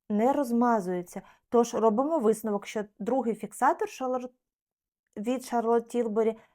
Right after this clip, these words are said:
він вже краще фіксує сухі продукти, в тому числі і кремові.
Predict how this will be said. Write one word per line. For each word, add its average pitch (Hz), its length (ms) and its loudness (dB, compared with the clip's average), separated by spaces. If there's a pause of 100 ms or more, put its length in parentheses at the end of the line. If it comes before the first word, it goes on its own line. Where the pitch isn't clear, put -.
він 285 220 -4
вже 240 180 -2
краще 214 580 -4
фіксує 262 760 -6 (600)
сухі 233 440 -8
продукти, 185 640 -8 (500)
в - 80 -20
тому 220 240 -6
числі 226 340 -8
і 254 140 -10
кремові. 180 560 -10